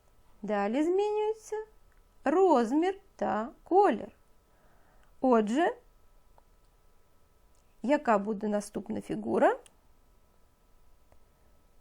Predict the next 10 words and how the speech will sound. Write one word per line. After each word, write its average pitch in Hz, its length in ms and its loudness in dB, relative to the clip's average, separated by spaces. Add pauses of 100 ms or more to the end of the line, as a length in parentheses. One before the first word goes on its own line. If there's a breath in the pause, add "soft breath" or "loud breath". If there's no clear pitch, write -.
(220)
Так, 220 440 0 (420)
зміниться 330 1000 -2 (180)
розмір 240 800 0 (240)
і 370 260 2 (260)
форма. 214 600 0 (180)
Це 202 220 -2
буде 359 600 0 (140)
маленький 214 1000 -2 (340)
жовтий 320 840 -2 (880)
кружечок. 320 640 -8